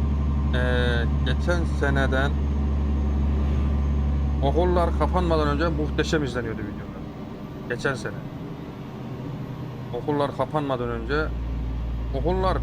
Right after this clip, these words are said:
bir açıldı, videolar izlenmeyi kesti, izlenmeyi bıraktı. Yani izlenmemeye başladı. Yani ben ne bileyim yani hani okulun, okul yüzünden izlenmedi diye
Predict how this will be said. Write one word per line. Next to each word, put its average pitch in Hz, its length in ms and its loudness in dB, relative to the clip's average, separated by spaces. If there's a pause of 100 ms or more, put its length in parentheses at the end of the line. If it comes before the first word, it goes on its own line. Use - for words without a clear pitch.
bir 208 80 4
açıldı, 165 680 2
videolar 165 320 2
izlenmeyi 156 640 2 (120)
kesti, 131 440 0 (180)
izlenmeyi 151 460 2
bıraktı. 135 380 2 (800)
Yani 110 120 -6
izlenmemeye 127 540 0
başladı. - 440 0 (960)
Yani 151 200 0
ben 208 100 0 (2000)
ne 156 80 0
bileyim 220 220 -2
yani 160 240 2
hani 147 160 0 (260)
okulun, 180 560 0 (1400)
okul 139 280 -2
yüzünden 151 500 0
izlenmedi 127 680 -2
diye 123 180 0